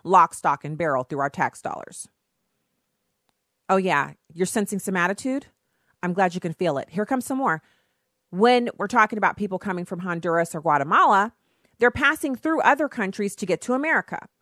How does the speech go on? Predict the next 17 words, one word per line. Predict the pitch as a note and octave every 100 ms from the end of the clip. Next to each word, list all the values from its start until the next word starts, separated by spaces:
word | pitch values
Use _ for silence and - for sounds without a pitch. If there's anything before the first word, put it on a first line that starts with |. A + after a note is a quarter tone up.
| _ _ _ _
So | - B3
if | A#3 -
you're | A3 A3+
bordering | G3 C4 D4 C#4+ B3+ A#3+
with | G#3 G3
Mexico, | C4 - B3+ G3 E3 F3+
your | E3+ F3+ G3+ G3+ - _ _
place | - G3 G3+
of | E3
refuge, | D#3+ E3 F3 G3+ B3+ - _ -
if | F3
you | F#3
are | F#3
a | F3+
refugee, | A3+ A#3 G#3+ E3+ E3 E3 D4 _ _ _ _ _ _ _
is | G3 F#3+ A#3+ - - _ _ _ _ -
Mexico. | B3+ F4+ - F3+ C#3+